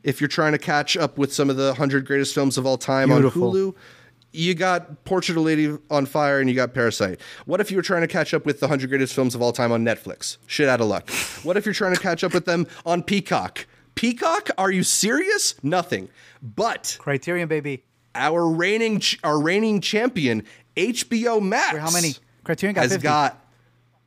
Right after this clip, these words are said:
Speaker 1: look at that.
Speaker 2: Is that the,
Speaker 1: Look
Speaker 2: is
Speaker 1: at
Speaker 2: that,
Speaker 1: that
Speaker 2: is that
Speaker 1: list.
Speaker 2: just the list?
Speaker 1: That, that might be the fifty 'cause they have a lot of the Criterion on 'em.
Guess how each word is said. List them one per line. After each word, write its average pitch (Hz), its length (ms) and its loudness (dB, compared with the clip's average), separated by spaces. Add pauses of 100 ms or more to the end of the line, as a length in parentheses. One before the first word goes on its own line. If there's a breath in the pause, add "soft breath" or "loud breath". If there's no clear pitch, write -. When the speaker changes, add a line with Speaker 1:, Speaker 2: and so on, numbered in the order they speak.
(3250)
Speaker 1:
look 143 200 0
at 135 40 4
that. 101 200 0
Speaker 2:
Is 135 60 -6
that 165 140 -2
the, - 100 0
Speaker 1:
Look 147 160 2
Speaker 2:
is - 80 2
Speaker 1:
at 165 60 -2
Speaker 2:
that, 156 120 0
Speaker 1:
that 160 60 -2
Speaker 2:
is 147 60 0
that 170 60 0
Speaker 1:
list. 170 80 -4
Speaker 2:
just 196 140 -2
the 160 80 -2
list? 175 400 -4 (1900 soft breath)
Speaker 1:
That, 170 300 -2
that 214 140 0
might 294 160 0
be 277 100 0
the 226 100 0
fifty 330 320 0
'cause 165 160 -2
they 185 100 2
have 285 160 0
a 262 40 2
lot 220 120 2
of 185 60 2
the 147 60 0
Criterion 151 640 2
on 95 140 0
'em. 180 180 -2